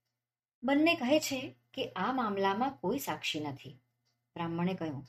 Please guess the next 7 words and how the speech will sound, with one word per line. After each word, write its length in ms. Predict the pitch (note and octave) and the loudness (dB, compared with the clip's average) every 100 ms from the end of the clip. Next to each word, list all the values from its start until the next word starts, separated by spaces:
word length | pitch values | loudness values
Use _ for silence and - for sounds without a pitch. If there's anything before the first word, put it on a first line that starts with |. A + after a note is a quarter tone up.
| _ | _
"નથી 340 | E3+ F3 F3 A#3 | -4 -4 -4 0
કેમ? 340 | A3 C4 F4+ | 2 2 0
છે." 520 | - - F#3 C4 F#4+ - _ _ _ _ _ _ _ _ | -6 -2 4 4 2 -4 _ _ _ _ _ _ _ _
"કોણ 260 | - F#4 A4 | 6 8 8
છે?" 220 | - - - _ _ _ _ _ _ _ _ _ _ _ - | 2 -8 -12 _ _ _ _ _ _ _ _ _ _ _ -4
"મારું 480 | F#3 F3+ F#3+ F#3 F3 | 6 8 10 8 6
આ 120 | - | 4